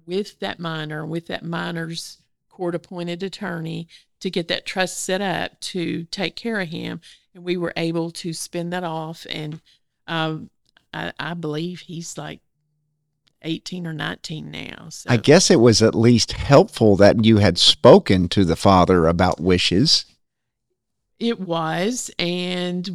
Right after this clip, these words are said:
Speaker 1: we were, we were pretty familiar with the assets that he had. Uh, the, uh, the attorney that he had worked with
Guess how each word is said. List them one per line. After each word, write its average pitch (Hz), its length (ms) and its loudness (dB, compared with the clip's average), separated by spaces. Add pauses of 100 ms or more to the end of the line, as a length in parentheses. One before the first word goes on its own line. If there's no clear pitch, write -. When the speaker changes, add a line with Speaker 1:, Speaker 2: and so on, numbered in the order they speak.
Speaker 1:
we 196 160 0
were, 175 540 -2 (760)
we 208 120 -10
were 214 200 -6 (560)
pretty 294 280 -4
familiar 185 600 -2
with 175 220 -4
the - 160 -8
assets 165 500 -6
that 156 120 -8
he 165 160 -10
had. 156 480 -10 (520)
Uh, 165 280 0 (460)
the, 190 260 0
uh, 170 60 2 (560)
the 170 160 -4
attorney 240 480 -2
that 180 160 -2
he 190 180 -6
had 170 220 -6
worked 165 260 -6
with 156 220 -6